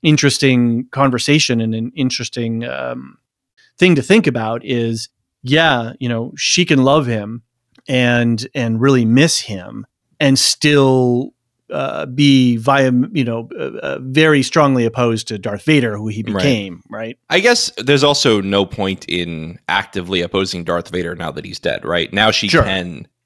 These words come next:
Speaker 1: Or
Speaker 2: be at
Speaker 1: what
Speaker 2: peace
Speaker 1: Vader
Speaker 2: with the
Speaker 1: re-,
Speaker 2: memory of
Speaker 1: stands
Speaker 2: Anakin.
Speaker 1: for
Speaker 2: Yeah,
Speaker 1: and
Speaker 2: yeah.
Speaker 1: all that stuff, so.
Speaker 2: Yeah, it's easy to be like, "I'm against the Empire." Darth Vader was part of the Empire. He's not a problem anymore. Now I can,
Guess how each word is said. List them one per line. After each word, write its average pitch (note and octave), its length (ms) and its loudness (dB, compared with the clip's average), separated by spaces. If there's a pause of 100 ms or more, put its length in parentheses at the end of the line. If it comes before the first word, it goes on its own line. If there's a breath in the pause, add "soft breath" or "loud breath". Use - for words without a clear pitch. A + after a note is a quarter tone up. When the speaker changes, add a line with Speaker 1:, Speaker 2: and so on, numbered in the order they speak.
(680)
Speaker 1:
Or G3 80 8
Speaker 2:
be E3+ 60 6
at E3+ 40 6
Speaker 1:
what F3+ 120 4
Speaker 2:
peace E3+ 220 4
Speaker 1:
Vader D3 100 4
Speaker 2:
with C3+ 60 2
the C#3 60 2
Speaker 1:
re-, C3 60 2
Speaker 2:
memory - 360 0
of - 80 0
Speaker 1:
stands C#3 600 4
Speaker 2:
Anakin. - 60 -8
Speaker 1:
for B2+ 240 0
Speaker 2:
Yeah, A#2+ 280 2
Speaker 1:
and G#2+ 160 -6
Speaker 2:
yeah. E2 160 0
Speaker 1:
all D#2+ 60 -4
that G2 120 -10
stuff, G2 240 -12
so. A#2+ 320 -12
Speaker 2:
Yeah, A2 180 4
it's - 160 -2
easy D#3 300 0
to G#2+ 280 -2
be G2+ 380 -2
like, F#2 300 -2
"I'm G#2+ 260 2
against G2 400 -2
the F#2+ 140 -2
Empire." B1 640 -4 (260)
Darth G#2 240 2
Vader F#2+ 240 0
was F#2 160 -4
part F#2 200 -2
of F2 60 -4
the F2 120 -2
Empire. E2+ 560 -2 (100)
He's G#2+ 240 -2
not F2+ 160 0
a F2 60 -6
problem F2 320 -4
anymore. E2+ 500 -6
Now F#2 220 0
I F2+ 80 0
can, F2 340 -8